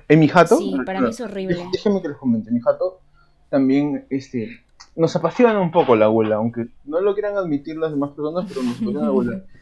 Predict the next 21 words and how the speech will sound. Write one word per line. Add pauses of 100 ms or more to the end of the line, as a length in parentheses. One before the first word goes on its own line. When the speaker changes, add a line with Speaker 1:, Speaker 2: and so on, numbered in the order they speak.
(140)
Speaker 1:
Y
un
pavo
que
a,
a
muchas
personas
les
va
a
durar,
no
sé,
pues
una
semana, (720)
a
nosotros
nos
dura